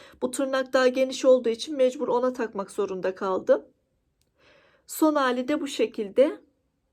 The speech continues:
Umarım beğenmişsinizdir. Umarım keyifle izlediğiniz bir video olmuştur. Beni hala Instagram'dan takip etmiyorsanız şurada yine adresimi yazacağım. YouTube kanalıma da abone olursanız çok sevinirim. Birlikte büyüyoruz inşallah.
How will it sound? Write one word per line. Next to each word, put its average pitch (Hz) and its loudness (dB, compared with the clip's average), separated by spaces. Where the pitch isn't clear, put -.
Umarım 294 2
beğenmişsinizdir. 262 -2
Umarım 247 0
keyifle 254 -2
izlediğiniz 233 -8
bir 233 -8
video 233 -2
olmuştur. 226 -8
Beni 254 2
hala 277 -2
Instagram'dan 247 -4
takip 233 -6
etmiyorsanız 233 -6
şurada 254 -4
yine 247 -2
adresimi 226 -4
yazacağım. 247 -2
YouTube 269 -4
kanalıma 247 -2
da 226 -2
abone 247 0
olursanız 233 -6
çok 254 -2
sevinirim. 233 -6
Birlikte 233 -2
büyüyoruz 240 -2
inşallah. 240 -4